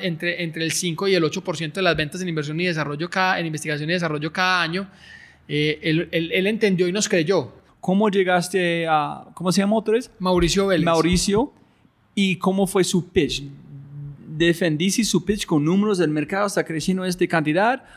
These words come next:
Speaker 2: ¿O llegaste solamente con su conocimiento que podemos hacer cosas grandes?
Speaker 1: No, mira, yo,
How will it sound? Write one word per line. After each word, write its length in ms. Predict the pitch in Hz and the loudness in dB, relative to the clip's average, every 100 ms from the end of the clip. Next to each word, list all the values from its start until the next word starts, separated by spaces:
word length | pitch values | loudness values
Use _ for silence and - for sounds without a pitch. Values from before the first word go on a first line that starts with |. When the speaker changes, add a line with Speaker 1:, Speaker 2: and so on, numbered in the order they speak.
| - | -6
Speaker 2:
¿O 120 | 160 151 | 0 2
llegaste 420 | 156 170 165 160 | 2 2 0 -2
solamente 420 | 180 180 185 185 | 0 0 0 -2
con 140 | 165 | -2
su 160 | 147 165 | -4 -4
conocimiento 480 | 175 165 165 170 170 | -2 -2 -2 -6 -4
que 100 | 160 | -4
podemos 380 | 165 160 156 151 | -4 -4 -2 -2
hacer 160 | 147 | -2
cosas 280 | 151 143 139 | 0 2 4
grandes? 540 | 139 127 107 107 - - | 6 6 4 -2 -6 -2
Speaker 1:
No, 200 | 190 160 | 0 0
mira, 260 | 147 131 | -2 -2
yo, 480 | 160 170 170 165 | 0 2 2 2